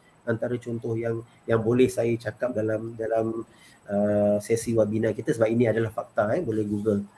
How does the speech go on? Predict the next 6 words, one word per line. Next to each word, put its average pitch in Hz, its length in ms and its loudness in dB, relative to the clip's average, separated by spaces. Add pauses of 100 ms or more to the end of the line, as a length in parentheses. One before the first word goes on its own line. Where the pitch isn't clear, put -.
(400)
Alright. 123 240 4 (1900)
Ah, 139 720 6
next. - 480 2 (1900)
Okey, 139 240 6
shin 240 240 4
splint. 202 480 4